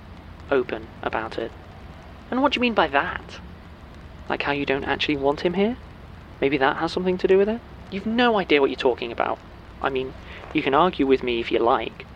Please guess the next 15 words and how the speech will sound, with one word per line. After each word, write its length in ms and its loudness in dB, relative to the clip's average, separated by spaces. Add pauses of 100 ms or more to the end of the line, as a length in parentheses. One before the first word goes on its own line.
(840)
Seems 160 -4
like 120 0
a 40 -4
bit 100 4
of 60 0
a 60 6
waste, 420 2
though. 220 -2 (380)
I, 80 -2 (760)
no, 140 0
I 160 -2 (120)
<laughs> 60 -8
It's 100 0
all 160 4
right. 220 -2